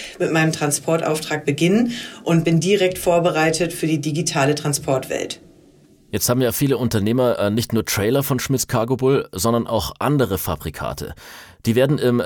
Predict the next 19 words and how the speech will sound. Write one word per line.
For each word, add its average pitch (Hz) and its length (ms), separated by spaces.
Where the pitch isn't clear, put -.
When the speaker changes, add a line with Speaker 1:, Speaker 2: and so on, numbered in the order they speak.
Speaker 2:
Data 117 260
Management 127 480
Center 135 480
nicht - 580
berücksichtigt, - 800
oder? 113 240
Speaker 1:
Doch, 208 180
doch, 240 200
das - 220
ist 185 160
ein 190 340
sehr 190 160
großer 202 340
Vorteil 190 520
vom, 156 380
äh, 151 280
Data 147 300
Management 151 480
Center. 170 480